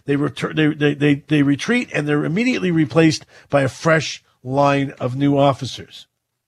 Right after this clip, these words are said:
We need more frontline people. We need more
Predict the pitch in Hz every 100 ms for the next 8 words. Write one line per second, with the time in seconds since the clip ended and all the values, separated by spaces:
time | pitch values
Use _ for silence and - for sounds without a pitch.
0 | _ _ _ _ _ _ _ _ - -
1 | - 135 147 156 143 151 147 135 - _
2 | - 147 147 135 123 147 139 104 - _
3 | _ - 123 135 120 135 143 135